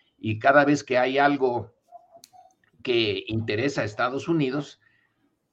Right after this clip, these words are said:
pues toma partido, pero trata de ser más o menos equilibrado. Por ejemplo, en el caso de Irak,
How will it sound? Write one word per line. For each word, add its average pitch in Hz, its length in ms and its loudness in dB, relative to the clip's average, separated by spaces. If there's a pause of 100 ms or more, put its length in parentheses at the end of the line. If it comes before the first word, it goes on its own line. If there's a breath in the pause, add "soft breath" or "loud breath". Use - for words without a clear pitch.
(220)
pues 107 260 -6
toma 190 300 -2
partido, 160 520 -2
pero 190 220 0
trata 240 360 0
de 135 120 -6
ser 185 220 0
más 156 260 -2
o 180 80 0
menos 147 640 -6
equilibrado. 135 760 0
Por 120 120 -4
ejemplo, 175 300 -2
en 123 60 -4
el 104 60 -8
caso 151 320 -2
de 127 160 0
Irak, 127 520 -2